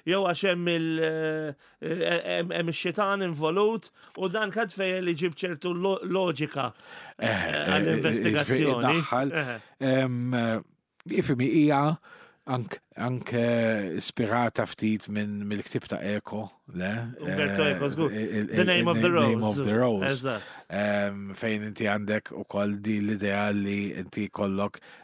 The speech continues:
Speaker 2: eh, logical investigation.
Speaker 1: Logical investigation,
Speaker 2: Ehm,
Speaker 1: eżatt.
Speaker 2: is-sensiela l-oħra li xtaqt insemmi, se-, hija sensiela ta' kodba, mhix sensiela,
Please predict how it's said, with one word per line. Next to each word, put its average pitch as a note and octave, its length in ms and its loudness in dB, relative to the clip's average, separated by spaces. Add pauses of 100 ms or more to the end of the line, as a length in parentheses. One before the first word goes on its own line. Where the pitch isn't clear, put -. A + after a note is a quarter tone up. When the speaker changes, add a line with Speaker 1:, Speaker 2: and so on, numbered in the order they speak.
Speaker 2:
eh, G2 500 -2
logical A2+ 600 2
investigation. G2 680 -4 (120)
Speaker 1:
Logical C3+ 160 -4
investigation, B2+ 600 -8
Speaker 2:
Ehm, C3+ 380 2
Speaker 1:
eżatt. C#3+ 140 0
Speaker 2:
is-sensiela D#3+ 720 4
l-oħra E3+ 360 4
li A#2 100 0
xtaqt - 300 -4
insemmi, A#2 600 2
se-, A#2 140 -4
hija A#2 160 -6
sensiela A#2 400 -4
ta' G#2 120 -8
kodba, C3 460 0
mhix G#2 260 -6
sensiela, F2+ 560 -6